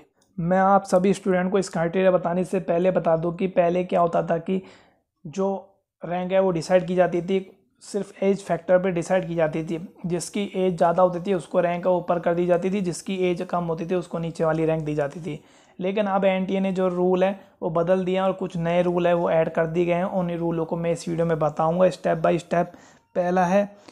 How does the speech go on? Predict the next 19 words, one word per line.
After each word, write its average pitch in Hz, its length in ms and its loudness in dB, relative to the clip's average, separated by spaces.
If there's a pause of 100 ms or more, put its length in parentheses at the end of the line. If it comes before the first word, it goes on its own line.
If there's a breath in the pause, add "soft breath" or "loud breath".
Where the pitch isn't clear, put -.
(160 loud breath)
जिस 170 240 -2
भी 196 140 2
स्टूडेंट 180 420 -2
के 185 200 -4 (680 soft breath)
यदि 180 180 -4
सेम 185 280 -2
मार्क्स 180 280 0
आ 160 120 2
रहे 165 100 0
हैं 175 80 0
उस 165 100 -6
पर 180 160 0
रैंक 165 220 -4
कैसे 175 260 -4
डिसाइड 165 320 0
होगी। 165 180 2
पहला 165 380 0
रूल 165 280 -2
है, 190 140 -2